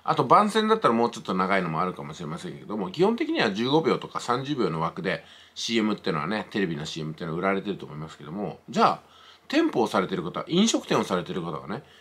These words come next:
飲食店での集客をするのに、そのショート動画ってのを日々作っていったらどうかなと思ったんですよ。もちろん飲食店っていうのは全国チェーンでもない限りは、そのローカルな地区の特定の地域だけにしか、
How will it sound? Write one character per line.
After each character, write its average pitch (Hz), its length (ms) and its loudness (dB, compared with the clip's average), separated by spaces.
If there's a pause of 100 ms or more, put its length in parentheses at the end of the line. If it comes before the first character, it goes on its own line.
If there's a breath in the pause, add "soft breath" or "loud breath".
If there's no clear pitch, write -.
(220 soft breath)
飲 208 200 2
食 269 220 0
店 180 220 4
で 208 100 6
の 131 120 6
集 - 240 -4
客 131 220 0
を 123 80 4
す 120 140 -6
る 101 60 0
の 98 60 2
に、 110 200 2
そ 135 120 -2
の 120 80 2
シ - 140 2
ョ 226 60 8
ー - 20 8
ト 226 120 -2
動 233 140 4
画 135 120 6
っ - 100 -2
て - 80 -10
の 110 240 4
を - 100 -2 (220 loud breath)
日 101 120 -6
々 - 160 2
作 - 160 -8
っ - 40 -10
て 113 120 -2
い 98 40 4
っ - 40 -6
た 104 120 -2
ら 90 60 -2
ど 107 120 2
う 101 60 -2
か 95 100 0
な 98 160 2
と - 80 -8
思 82 120 -6
っ - 20 -12
た 71 160 -14
ん - 60 -14
で - 40 -20
す - 60 -14
よ。 - 100 -16 (400 soft breath)
も - 120 -2
ち 247 80 2
ろ 202 80 8
ん 139 60 2
飲 185 140 6
食 208 200 4
店 117 160 4
っ 85 40 -4
て 92 60 0
い 87 40 2
う - 20 2
の 98 80 4
は 87 180 6
全 151 220 2
国 156 120 -2
チ 180 120 0
ェ - 20 6
ー 151 40 4
ン - 20 4
で 110 60 2
も 87 100 0
な 92 120 2
い 82 60 -4
限 82 180 -6
り 104 120 -2
は、 101 200 2
そ 160 140 2
の 147 100 8
ロ 226 180 6
ー - 20 0
カ 123 120 2
ル 95 80 0
な 90 80 -2
地 - 140 -8
区 113 80 -10
の 131 280 0 (260 loud breath)
特 160 200 -2
定 214 120 2
の 214 140 4
地 - 180 0
域 127 120 -2
だ - 120 2
け 175 100 -2
に - 80 0
し - 100 -4
か、 - 180 -8